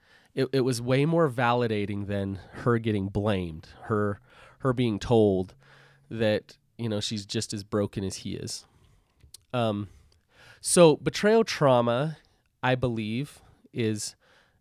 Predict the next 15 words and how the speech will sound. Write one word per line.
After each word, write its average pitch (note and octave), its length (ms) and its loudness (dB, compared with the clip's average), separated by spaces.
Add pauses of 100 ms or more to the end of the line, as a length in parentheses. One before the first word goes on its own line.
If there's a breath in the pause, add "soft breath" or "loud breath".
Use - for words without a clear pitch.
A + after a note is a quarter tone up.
(320 soft breath)
is A#2 320 -4
absolutely A#2 1000 0
a G#2+ 100 -2
real F#2+ 240 -2
thing. F2+ 440 -2 (420)
Being C#3 280 -2
traumatized B2 960 -2
by G2+ 160 -6
something G2+ 480 -10
that's F#2+ 160 -16
happened B2 580 -6
in G#2+ 160 -8
front G2 280 -8
of G#2+ 80 -10
you, C#3+ 300 -6